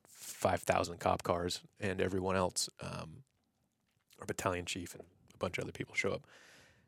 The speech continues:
And I'm trying to relay to the police, "This is the vehicle, this is what the guy looks like." And they went and, uh, found him and,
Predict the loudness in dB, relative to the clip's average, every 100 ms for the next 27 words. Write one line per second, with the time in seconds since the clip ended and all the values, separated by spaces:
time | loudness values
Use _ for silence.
0 | _ 6 8 8 8 12 12 12 10 10
1 | 10 8 4 0 2 6 8 8 4 0
2 | _ _ _ _ 4 4 4 6 8 10
3 | 10 8 6 -2 -4 2 4 6 6 6
4 | 6 4 2 0 -8 -20 -20 -20 -20 _
5 | 2 8 10 8 6 -6 -16 _ _ _
6 | _ _ -4 -2 -2 -6 2 6 6 4
7 | 0 -4